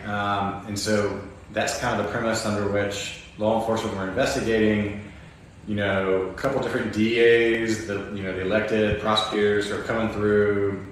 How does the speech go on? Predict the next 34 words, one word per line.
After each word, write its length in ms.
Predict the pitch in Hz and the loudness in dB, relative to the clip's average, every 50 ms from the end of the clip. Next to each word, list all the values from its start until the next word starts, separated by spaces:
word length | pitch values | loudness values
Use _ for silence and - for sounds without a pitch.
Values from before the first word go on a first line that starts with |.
| - | -6
this 260 | 104 101 101 101 - 107 | -4 -4 -4 -2 -2 0
area, 600 | 117 131 123 107 104 98 92 92 92 92 95 92 | 2 2 4 4 4 4 4 2 2 0 0 -2
and 360 | 92 92 92 92 92 92 92 - | -4 -6 -6 -6 -8 -8 -10 -8
the 60 | 98 | -6
latest 380 | 95 98 117 147 170 - - 107 | -2 0 2 2 2 2 0 -2
one 260 | 104 101 101 98 101 | -2 -2 -2 -4 -4
kinda 160 | 104 110 104 95 | -4 -2 -2 -2
set 240 | - - 123 117 | -2 -2 -2 -4
up 100 | - - | -4 -6
a 40 | 85 | -8
task 420 | - 98 101 110 113 - - - 92 | -6 -4 -2 0 0 0 -2 -2 -4
force. 400 | 85 82 82 82 - - - - - - - - - - - - - - - - - - - - | -6 -8 -8 -8 -8 -8 -10 -12 -16 -20 -20 -20 -20 -20 -20 -20 -20 -20 -20 -20 -20 -20 -14 -8
And, 460 | - 107 107 110 113 110 113 110 113 | -2 0 2 2 2 2 2 2 2
you 80 | 143 165 | 2 4
know, 500 | 143 123 117 113 117 117 113 113 104 - - | 4 4 2 2 2 0 0 -2 -4 -6 -6
uh, 160 | 104 104 101 | -6 -4 -4
forensic 320 | - 110 123 135 147 139 - | -2 0 0 2 2 2 0
science 400 | - 127 120 127 120 127 123 - | 0 0 0 0 0 0 0 0
has 140 | 110 107 | 0 0
evolved 600 | 110 104 101 95 98 107 117 131 - 143 151 147 | 0 -2 -2 0 2 2 4 4 4 2 0 -2
since 400 | - - - 127 120 120 107 - | -4 -4 -6 -6 -6 -4 -6 -6
these 220 | - 123 120 107 - | -4 -4 -4 -6 -6
killings, 480 | - 123 123 143 151 160 165 160 - | -6 -4 -4 -2 -2 -2 -2 -4 -4
and 80 | 110 101 | -6 -8
so 100 | - 101 | -6 -6
they've 180 | 101 95 - - | -6 -6 -4 -2
got 320 | 110 107 107 104 101 - | -2 0 2 2 2 0
evidence 460 | 101 104 110 127 139 - - - - - | 0 0 2 2 0 0 -2 -4 -6 -4
that's 180 | 104 101 - - | -4 -6 -6 -6
suitable 460 | - - 113 113 107 107 113 110 107 | -6 -6 -4 -4 -4 -2 -2 -4 -4
to 40 | 98 | -4
be 120 | 101 101 | -8 -8
tested 340 | 101 - 120 123 - - 127 | -6 -4 -4 -4 -4 -6 -6
against, 640 | 120 113 127 127 123 127 123 - - - - - | -6 -4 -4 -4 -4 -4 -6 -8 -10 -10 -10 -12